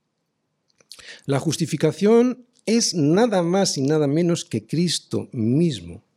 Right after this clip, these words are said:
Esa es la coraza que nos protege de las acusaciones que recibimos a diario,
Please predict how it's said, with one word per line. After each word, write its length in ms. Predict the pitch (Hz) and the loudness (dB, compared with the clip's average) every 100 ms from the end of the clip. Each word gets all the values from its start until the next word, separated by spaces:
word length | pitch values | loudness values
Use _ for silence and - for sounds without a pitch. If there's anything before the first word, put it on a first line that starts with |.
| _ | _
Esa 380 | 247 269 - 170 | -4 -2 -2 0
es 160 | 151 139 | -2 -2
la 200 | 127 117 | -6 -6
coraza 460 | 117 160 240 - | -4 -2 -2 -6
que 120 | - 107 | -6 -4
nos 200 | 107 - | -4 -6
protege 720 | - 107 - 196 214 - 120 - - - | -8 -8 -4 -4 -2 -6 -12 -12 -18 -10
de 100 | 139 | -4
las 180 | 131 127 | -2 -2
acusaciones 680 | 120 120 - 113 170 208 190 | -6 -6 -8 -6 -4 -4 -4
que 160 | - 131 | -6 -6
recibimos 680 | 117 - 117 185 160 - - | -6 -6 -4 0 0 -4 -8
a 100 | 117 | -10
diario, 520 | 101 113 117 101 _ | -6 -4 -4 -8 _